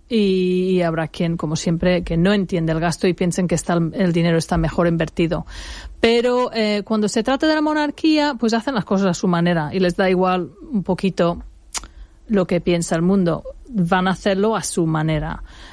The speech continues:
Eh, han intentado adaptarse en los años recientes, la reina también, pero todo ese gasto es una inversión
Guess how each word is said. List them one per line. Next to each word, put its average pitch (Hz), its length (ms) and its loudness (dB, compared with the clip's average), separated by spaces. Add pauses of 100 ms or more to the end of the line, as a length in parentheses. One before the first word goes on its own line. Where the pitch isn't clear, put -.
(140)
Eh, 170 240 2
han 190 160 0
intentado 170 580 0
adaptarse 190 800 -2 (220)
en 175 140 -2
los 160 160 -2
años 170 260 0
recientes, 202 600 0
la 175 100 0
reina 165 320 -2
también, 190 460 0 (580)
pero 196 680 0 (500)
todo 262 200 2
ese 277 220 -2
gasto 208 560 -2
es 233 160 0
una 240 140 2
inversión 165 680 -2